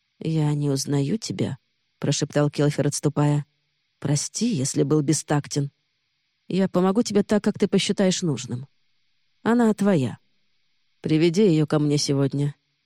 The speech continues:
Если я найду Алану, она только испугается и снова убежит, а удерживать ее я не хочу. Придумай повод.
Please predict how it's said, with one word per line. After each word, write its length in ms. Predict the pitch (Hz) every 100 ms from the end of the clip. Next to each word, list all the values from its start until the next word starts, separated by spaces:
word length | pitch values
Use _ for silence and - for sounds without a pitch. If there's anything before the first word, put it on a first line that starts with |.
| _ _ -
Если 380 | 165 170 170
я 220 | 170 196 233
найду 320 | 143 143 156
Алану, 420 | 160 160 156 151 - _ _
она 200 | 165 185
только 280 | 190 185 185
испугается 640 | - 180 202 202 147 156
и 60 | 156
снова 280 | 190 196
убежит, 640 | 202 175 185 139 147 - - -
а 100 | 156
удерживать 560 | 156 165 208 208 190
ее 160 | 185 170
я 160 | 165
не 80 | 160
хочу. 460 | 156 156 - 131 139 _ _ _ _ _ _
Придумай 400 | - 202 226 233
повод. 480 | 214 180 135 139 -